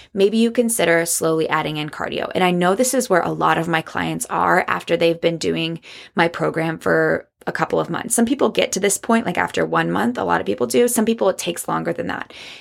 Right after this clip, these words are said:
And don't feel shameful or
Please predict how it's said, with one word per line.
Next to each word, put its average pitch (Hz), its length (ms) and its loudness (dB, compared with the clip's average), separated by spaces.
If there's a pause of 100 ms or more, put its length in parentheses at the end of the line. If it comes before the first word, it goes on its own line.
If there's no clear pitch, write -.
And 190 200 0 (220)
don't 214 240 0
feel 185 640 2 (160)
shameful 202 800 0
or 165 440 2